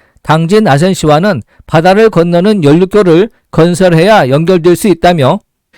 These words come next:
매립지가 당진시 관할이라는 근거를 찾을 수 없다고 판시했습니다. 지역 여건상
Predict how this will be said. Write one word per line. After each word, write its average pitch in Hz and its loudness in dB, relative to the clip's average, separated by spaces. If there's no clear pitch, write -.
매립지가 180 0
당진시 208 -2
관할이라는 185 0
근거를 165 -2
찾을 180 -2
수 220 0
없다고 160 0
판시했습니다. 143 -2
지역 202 0
여건상 175 -2